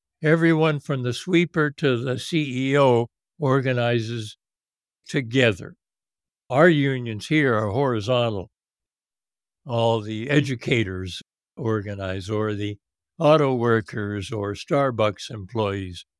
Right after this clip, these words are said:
But in Japan, it's the sweeper and Sony up to the C E O.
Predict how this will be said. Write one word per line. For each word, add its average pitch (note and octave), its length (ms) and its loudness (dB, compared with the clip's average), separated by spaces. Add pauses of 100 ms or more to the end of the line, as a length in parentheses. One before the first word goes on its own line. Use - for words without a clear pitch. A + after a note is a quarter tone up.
(220)
But D#3 140 4
in D3 180 2
Japan, D#3 640 0 (540)
it's B2 180 -8
the B2 120 -2
sweeper D3 640 0 (340)
and G#2 300 -4
Sony A#2+ 460 -2
up A2 140 0 (100)
to G#2 340 -8
the A#2+ 140 -12
C A#2+ 340 -6
E G2+ 180 2
O. D#2+ 220 -2